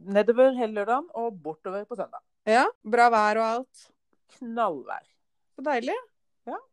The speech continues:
Speaker 1: god mat, god drikke. Rolig, vi kjørte tomanns,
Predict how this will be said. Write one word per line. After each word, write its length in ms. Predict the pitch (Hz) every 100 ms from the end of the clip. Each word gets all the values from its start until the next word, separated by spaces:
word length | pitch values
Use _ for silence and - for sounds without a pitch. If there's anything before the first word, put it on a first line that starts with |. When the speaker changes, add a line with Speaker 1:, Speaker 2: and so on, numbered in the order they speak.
| _
Speaker 1:
god 160 | - 302
mat, 240 | - -
god 180 | - 277
drikke. 320 | 269 - 254 277 -
Rolig, 480 | - 262 269 214 226 240
vi 100 | 240
kjørte 240 | 247 254 247
tomanns, 400 | 226 196 208